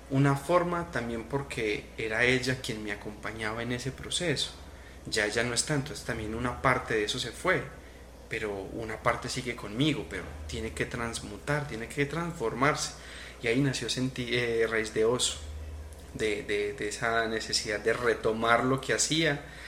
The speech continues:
y empecé de nuevo con los talleres. Empecé a enseñar las cosas que sabía, ya enfocándome un poco más en el bienestar desde la medicina tradicional china.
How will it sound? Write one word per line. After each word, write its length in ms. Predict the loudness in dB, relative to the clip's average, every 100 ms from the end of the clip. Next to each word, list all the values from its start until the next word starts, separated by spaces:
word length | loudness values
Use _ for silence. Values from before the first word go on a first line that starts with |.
| -12 -12 -14 -16 -18 -6
y 440 | -2 0 0 2
empecé 440 | 2 2 0 2 2
de 60 | 4
nuevo 240 | 4 4
con 140 | 2
los 200 | 0 0
talleres. 640 | -4 2 4 4 0 -10 -10 -12
Empecé 280 | -10 -8
a 20 | -6
enseñar 460 | -6 -4 0 2
las 180 | 2 0
cosas 320 | -2 -4 -4
que 120 | -6 -8
sabía, 560 | -8 0 2 2 0 -4
ya 140 | -2 -2
enfocándome 560 | -2 -6 -4 -4 -4
un 100 | -6
poco 300 | -4 -4 -2 0
más 260 | 2 2
en 100 | -2
el 120 | -6 -6
bienestar 580 | -8 -8 -4 -2 0 2
desde 280 | 0 0
la 120 | -4 -6
medicina 420 | -6 -6 -6 -6
tradicional 560 | -4 -4 -4 -8 -8 -4
china. 380 | 0 0 -2